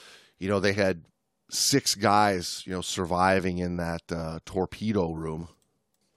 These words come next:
that were trapped in there. And they ended up, you know, sending down a diver, you know, th-, they were tapping on the hull Morse code to these guys.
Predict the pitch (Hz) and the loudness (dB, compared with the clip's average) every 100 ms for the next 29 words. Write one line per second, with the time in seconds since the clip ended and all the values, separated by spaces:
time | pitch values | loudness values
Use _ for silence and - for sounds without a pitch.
0 | _ - 90 92 - 120 95 95 - 90 | _ -6 -4 -4 0 2 4 2 0 0
1 | 90 101 104 85 85 - _ - - - | 4 6 6 4 -2 -12 _ -20 -18 -2
2 | 95 90 90 101 101 101 98 101 - _ | -2 -2 -4 0 2 2 4 4 2 _
3 | - - - - - 98 92 90 - _ | -20 -20 -20 -20 -6 -2 0 -2 -8 _
4 | _ _ _ _ - - 127 120 120 110 | _ _ _ _ -8 0 2 4 4 4
5 | 110 110 90 98 104 110 104 104 101 95 | 4 2 0 2 4 4 2 -2 -2 -6
6 | - 101 95 92 95 101 101 92 - - | -10 -6 -6 -6 -10 -8 -4 -4 -6 -2
7 | 139 107 - 110 110 107 98 104 123 120 | 2 2 2 2 4 6 4 6 6 8
8 | 113 87 82 98 110 123 117 - - 123 | 6 2 -4 2 6 6 4 0 4 6
9 | 139 120 90 - 90 87 78 95 85 80 | 6 2 -4 -6 -4 -4 -2 0 0 -2
10 | 80 | -8